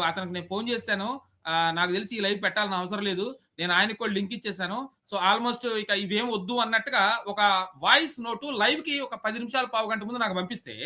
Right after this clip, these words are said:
నేను దాన్ని ప్లే చేశాను. ఆ రోజు నేను ఎలా ప్లే చేశానంటే, నా చేతిలో మౌస్ ఉండదు కదా, మొ-, సీఎం గారు మోడరేటర్‌గా ఉన్నారు అప్పుడు, సీఎం గారి చేత ప్లే చేయించానండి. So అక్కడి నుంచి ఈ,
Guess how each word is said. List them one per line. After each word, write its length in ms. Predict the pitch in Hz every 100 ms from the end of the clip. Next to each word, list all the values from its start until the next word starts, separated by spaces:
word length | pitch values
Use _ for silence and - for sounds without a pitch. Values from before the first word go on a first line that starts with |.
| 226 _ _ _ _ _ -
నేను 140 | 247
దాన్ని 220 | 254 269
ప్లే 140 | 262 294
చేశాను. 380 | 330 294 247 - _ _ _ -
ఆ 120 | 185
రోజు 240 | 214 202 175 - _
నేను 180 | 147 220
ఎలా 140 | 190 240
ప్లే 180 | 277
చేశానంటే, 460 | 269 262 262 233 240
నా 100 | 214
చేతిలో 280 | 208 220 226
మౌస్ 240 | 190 208
ఉండదు 200 | 233 208
కదా, 200 | 208 254 415 _ _ _ -
మొ-, 180 | - -
సీఎం 340 | - 277 339
గారు 180 | 285 277
మోడరేటర్‌గా 480 | 254 247 254 247 226
ఉన్నారు 240 | 190 170
అప్పుడు, 200 | 139 196 277
సీఎం 260 | 359 381
గారి 140 | 302 -
చేత 120 | 269
ప్లే 120 | 269
చేయించానండి. 540 | 220 196 180 117 104 92 _ _ _ _ _ _ _
So 80 | - -
అక్కడి 340 | 247 330 339
నుంచి 260 | 339 339 330
ఈ, 120 | 302